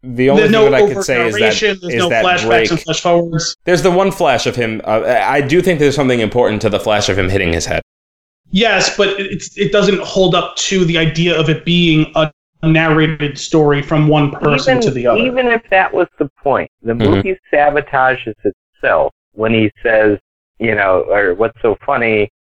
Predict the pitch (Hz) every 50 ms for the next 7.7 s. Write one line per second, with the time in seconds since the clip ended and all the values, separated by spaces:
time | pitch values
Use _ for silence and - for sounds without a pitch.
0 | _ _ _ 95 98 110 113 104 101 113 104 98 95 95 - 107 113 107 110 110
1 | 104 95 85 _ _ - 123 120 107 98 95 87 - - 95 101 95 _ - -
2 | 95 _ _ _ - - 120 123 _ _ - - 123 107 - 113 120 123 117 117
3 | - 123 117 110 110 107 104 101 95 92 92 98 - - - 113 123 120 117 110
4 | 107 104 98 98 95 90 92 90 _ _ - 95 92 92 _ - - 113 120 110
5 | 107 98 95 95 - _ _ _ _ _ _ _ _ _ _ _ _ _ - -
6 | 113 113 117 120 113 - _ _ _ - 131 147 160 160 156 147 135 131 131 123
7 | 117 - - 123 107 113 117 127 - - 107 107 101